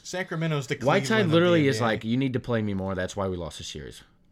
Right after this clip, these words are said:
Speaker 2: N-, no.
Speaker 1: Well, that's not true. But
Speaker 2: That's not it. That's not a guy you want on your team making
Speaker 1: Then
Speaker 2: all that
Speaker 1: trade him.
Speaker 2: money.
Speaker 1: Trade him.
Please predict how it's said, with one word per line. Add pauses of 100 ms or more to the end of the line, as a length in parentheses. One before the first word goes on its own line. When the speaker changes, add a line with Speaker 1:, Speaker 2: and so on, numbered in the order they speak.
(200)
Speaker 2:
N-,
no.
Speaker 1:
Well,
that's
not
true.
But
Speaker 2:
That's
not
it.
That's
not
a
guy
you
want
on
your
team (280)
making
Speaker 1:
Then
Speaker 2:
all
that
Speaker 1:
trade
him.
Speaker 2:
money. (340)
Speaker 1:
Trade
him.